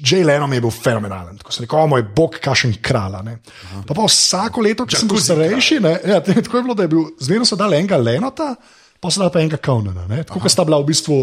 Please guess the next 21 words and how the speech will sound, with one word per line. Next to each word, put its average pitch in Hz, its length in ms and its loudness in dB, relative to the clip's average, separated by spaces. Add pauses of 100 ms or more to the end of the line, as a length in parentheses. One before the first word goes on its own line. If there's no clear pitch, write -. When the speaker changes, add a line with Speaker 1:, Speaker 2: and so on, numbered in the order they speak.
(160)
Speaker 1:
na 127 120 -4
T 165 100 -6
V-ju, 233 180 2
so 160 80 0
Speaker 3:
Tam, 120 80 -4
Speaker 1:
ga 113 40 -2
Speaker 3:
ja. 107 80 -2
Speaker 1:
tudi 190 100 -4
tukaj 196 160 4
dali, 165 180 4 (280)
a 143 120 -4
veš, 131 160 2
čez 120 180 -4
vikend. 110 360 -6 (580)
In 127 100 0
sem 143 120 4
pol 202 180 2
jaz 254 160 2
tako, 247 220 0 (300)
um, 123 420 0 (380)
sem, 139 340 -2